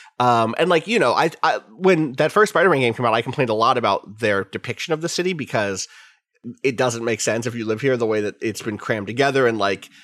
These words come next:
you know, uh, Madison Square Park, which is not a huge important park in the culture of New York, is huge in that game. Whereas, like, Union Square is tiny, is a tiny baby park <laughs> in that game. And, like, that stuff doesn't make sense.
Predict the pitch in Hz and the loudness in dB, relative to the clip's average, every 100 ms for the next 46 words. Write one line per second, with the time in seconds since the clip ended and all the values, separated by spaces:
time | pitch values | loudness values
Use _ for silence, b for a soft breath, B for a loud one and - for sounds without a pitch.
0 | B 190 196 127 107 107 101 - 120 113 | B 0 4 4 2 0 -4 2 4 4
1 | 95 135 147 147 156 - 156 - - 170 | 2 0 0 -2 -6 0 2 2 2 2
2 | - - 143 139 127 143 135 117 - 139 | 2 -4 -6 -4 0 2 2 0 0 0
3 | 135 131 117 120 - 131 117 110 131 117 | 2 0 0 -2 0 0 0 -2 2 2
4 | 113 98 113 107 - 131 - 131 117 113 | 0 -4 -4 -6 -2 -2 -2 -2 -2 -2
5 | 107 107 101 B - 131 - - 165 156 | -2 -2 -2 B -8 -8 -8 -6 -2 0
6 | 147 156 147 131 123 131 147 165 170 B | 0 0 0 0 0 0 0 -2 -6 B
7 | - 135 131 123 120 117 113 123 127 120 | -2 2 4 4 2 0 -2 -2 0 0
8 | 117 - 120 120 117 110 - 113 104 123 | -2 0 2 4 2 0 -6 -6 -4 -2
9 | 139 120 101 117 113 110 104 110 139 - | -2 -4 -4 -2 -2 -4 -4 -4 -6 -4
10 | 147 156 - 185 175 135 190 202 202 185 | -2 0 0 2 0 0 -2 -2 -4 -10
11 | 202 170 160 139 156 - 156 151 143 139 | -2 2 4 2 2 2 2 2 2 0
12 | - 139 | 0 -2